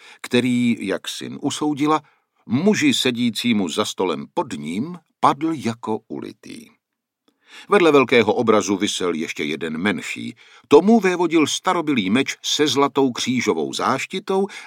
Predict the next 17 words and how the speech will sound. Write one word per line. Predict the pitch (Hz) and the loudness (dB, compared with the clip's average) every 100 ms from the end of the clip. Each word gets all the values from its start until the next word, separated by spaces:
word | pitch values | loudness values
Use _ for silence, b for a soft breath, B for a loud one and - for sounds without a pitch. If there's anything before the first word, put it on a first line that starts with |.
| - | 2
a | 156 180 | 4 4
zářivě | - 104 104 135 156 | 2 -2 0 0 0
lesklou | 165 107 - 117 | 0 -2 -2 -2
čepelí. | 139 - - 50 50 - _ _ B B B - | -2 -6 -8 -12 -16 -20 _ _ B B B -10
Zbraň | - 123 135 131 | -2 2 4 2
svírala | - 76 98 98 90 78 | -2 -2 -2 2 2 2
ruka | 120 104 | 0 -2
v | 98 | -4
bronzové | 117 131 139 127 123 117 | -2 0 0 0 0 0
rukavici, | - 87 85 - 82 | 0 -2 -4 -4 -6
ta | - 196 | -2 -2
byla | 165 151 | -2 -4
na | 135 117 | -4 -4
obraze | 120 104 92 | -4 -4 -4
jen | 90 85 76 | -4 -6 -10
po | - | -14
předloktí. | - 60 55 - - - - | -12 -12 -14 -18 -20 -20 -20